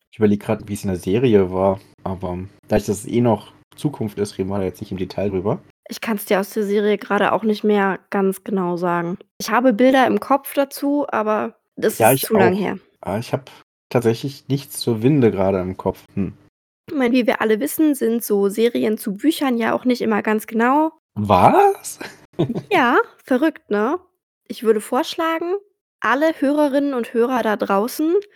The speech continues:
Speaker 2: die das interessiert, die sollen einfach die Serie schauen. Und wir lesen hier die Bücher weiter. Wenn wir in den Büchern soweit sind, dann reden wir noch mal drüber.
Speaker 1: Okay,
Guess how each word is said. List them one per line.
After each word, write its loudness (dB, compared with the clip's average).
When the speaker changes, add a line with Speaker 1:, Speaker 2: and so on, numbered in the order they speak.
Speaker 2:
die 2
das 2
interessiert, -2
die 2
sollen 2
einfach -2
die -4
Serie 2
schauen. 0
Und 4
wir 0
lesen 2
hier 0
die -4
Bücher -4
weiter. -4
Wenn -2
wir -2
in -2
den 2
Büchern 0
soweit -2
sind, 0
dann 0
reden -2
wir -8
noch -12
mal -8
drüber. -12
Speaker 1:
Okay, -2